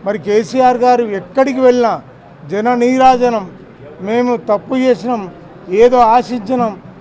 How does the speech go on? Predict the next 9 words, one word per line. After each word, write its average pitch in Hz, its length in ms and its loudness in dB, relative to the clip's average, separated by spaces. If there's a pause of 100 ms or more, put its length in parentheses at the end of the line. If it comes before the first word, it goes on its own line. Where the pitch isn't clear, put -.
(120)
కరెంటు 254 380 0
ఇరవై 240 300 0
నాలుగు 247 320 0
గంటలు 240 320 0
వస్తుండే, 233 520 -2 (340)
నలభై 240 380 0
ఎనిమిది 254 260 0
గంటలండి 240 520 -2
నమ్మినాం, 226 500 -4